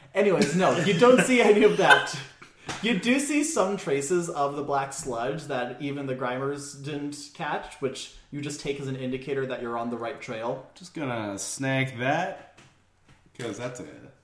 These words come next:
Speaker 2: that's an item I can give to a Pokemon.
Speaker 1: It is.
Speaker 2: Yeah, just gonna snag a bit of that. I've got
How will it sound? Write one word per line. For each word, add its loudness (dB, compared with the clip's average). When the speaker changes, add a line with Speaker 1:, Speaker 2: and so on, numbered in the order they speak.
Speaker 2:
that's -12
an -14
item -8
I -14
can -16
give -12
to -16
a -18
Pokemon. -14
Speaker 1:
It -8
is. -10
Speaker 2:
Yeah, -20
just -20
gonna -20
snag -12
a -12
bit -8
of -8
that. -12
I've -10
got -2